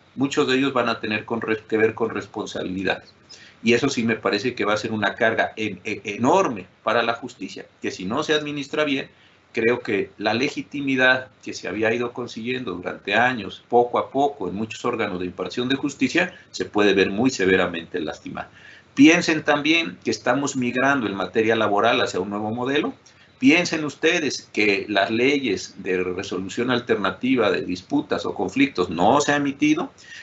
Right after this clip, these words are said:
Piensen ustedes que el Código Nacional de Procedimientos Civiles y Familiares no se ha terminado, no se ha, no se ha expedido. Es decir,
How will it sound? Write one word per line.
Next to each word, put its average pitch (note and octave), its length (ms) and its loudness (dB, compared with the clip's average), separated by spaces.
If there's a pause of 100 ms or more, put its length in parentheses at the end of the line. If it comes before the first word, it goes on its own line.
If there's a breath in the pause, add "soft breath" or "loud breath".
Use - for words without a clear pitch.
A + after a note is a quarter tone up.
(100)
Piensen F3 420 4
ustedes E3 360 2
que - 80 0
el C3 120 0
Código D3+ 360 6
Nacional C#3 460 0
de C3+ 100 -2
Procedimientos A#2+ 480 -4
Civiles C3 320 0
y A2+ 60 -6
Familiares A2+ 480 2 (100)
no F#2+ 400 2
se C3+ 140 2
ha D3 120 -2
terminado, D3 520 0 (260 loud breath)
no C3 180 2
se C#3 180 0
ha, C3 200 0
no B2+ 180 0
se D3 120 0
ha - 20 4
expedido. D#3 600 0 (100)
Es - 60 -2
decir, - 260 0